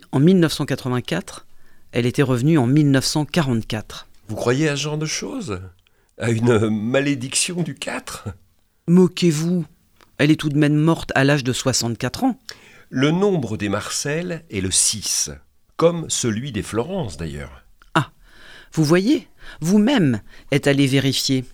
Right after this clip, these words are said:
Speaker 2: Ma petite Penny, la question n'est pas de savoir si nous croyons à la symbolique des chiffres,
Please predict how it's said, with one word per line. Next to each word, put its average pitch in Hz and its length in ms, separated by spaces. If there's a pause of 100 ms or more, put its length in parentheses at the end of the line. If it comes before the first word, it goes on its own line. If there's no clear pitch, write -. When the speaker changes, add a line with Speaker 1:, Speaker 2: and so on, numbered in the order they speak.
(320)
Speaker 2:
Ma 143 100
petite 180 380
Penny, 85 480 (320)
la 120 100
question 180 380
n'est 120 100
pas 101 220
de 80 160
savoir 90 520
si - 200
nous 80 180
croyons 113 720
à 62 80
la 64 100
symbolique 87 540
des 127 120
chiffres, 226 480